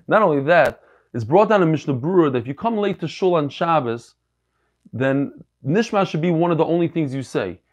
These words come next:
You should say Baruch Sha'amar, Ashrei, and Nishmas. Those are the things. Nishmas is extremely important. Exactly who's miyased, it's all nidain, but Nishmas. Nishmas Kol Chai.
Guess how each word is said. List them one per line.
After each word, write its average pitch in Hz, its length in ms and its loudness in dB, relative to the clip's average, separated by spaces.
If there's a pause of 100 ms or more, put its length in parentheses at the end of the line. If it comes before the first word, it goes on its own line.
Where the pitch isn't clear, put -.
(200)
You - 80 -18
should 113 100 -16
say 175 140 6
Baruch 180 340 6
Sha'amar, 190 640 2 (100)
Ashrei, 208 560 2
and 143 140 2
Nishmas. 98 520 -8
Those 190 220 4
are 185 80 2
the 156 120 -2
things. 208 520 -4 (220)
Nishmas 220 580 -2
is 151 240 -4 (540)
extremely 226 420 0
important. 139 500 -2 (840)
Exactly 156 420 -2
who's 139 280 -2
miyased, 190 640 0
it's 170 300 -4
all 226 400 4
nidain, 196 400 -2
but - 180 -8 (240)
Nishmas. 185 600 0 (340)
Nishmas 302 320 2
Kol 220 160 2
Chai. - 240 -4